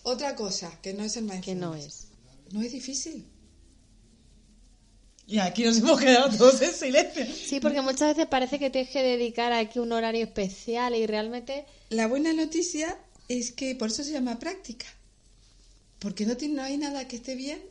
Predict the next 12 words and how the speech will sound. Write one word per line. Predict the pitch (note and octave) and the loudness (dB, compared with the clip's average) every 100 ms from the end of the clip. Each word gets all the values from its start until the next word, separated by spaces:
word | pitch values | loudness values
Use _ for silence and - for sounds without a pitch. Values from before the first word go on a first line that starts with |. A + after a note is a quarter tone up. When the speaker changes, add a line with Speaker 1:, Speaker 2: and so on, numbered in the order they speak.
| - - | -20 -10
Speaker 1:
ni | G#3+ | -10
que | G3 | -10
esté | F#3+ G#3+ | -12 -12
mal. | D#3+ D3+ - _ - _ _ - - | -10 -14 -20 _ -20 _ _ -20 -20
Por | - A3+ | -16 -12
eso | C#4+ | -12
es | - | -10
una | A#3+ G#3 | -10 -8
práctica | C4 C4 G3 E3 | -10 -12 -14 -12
y | |
cada | D#3+ G3+ A#3 | -10 -8 -6
uno, | C#4 D4+ A3+ | -6 -6 -6